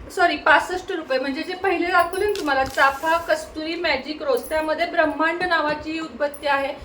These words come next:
ह्याचा पण सुगंध अगदी घरभर दरवळेल असा आहे.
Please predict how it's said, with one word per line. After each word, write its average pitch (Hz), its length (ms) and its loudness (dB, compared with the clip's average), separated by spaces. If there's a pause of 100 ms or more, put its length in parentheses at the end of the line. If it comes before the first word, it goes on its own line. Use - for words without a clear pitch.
(300)
ह्याचा 302 260 4
पण 370 200 2
सुगंध 302 480 0 (400)
अगदी 254 340 -2
घरभर 311 500 2
दरवळेल 294 680 2
असा 262 240 0
आहे. 220 240 0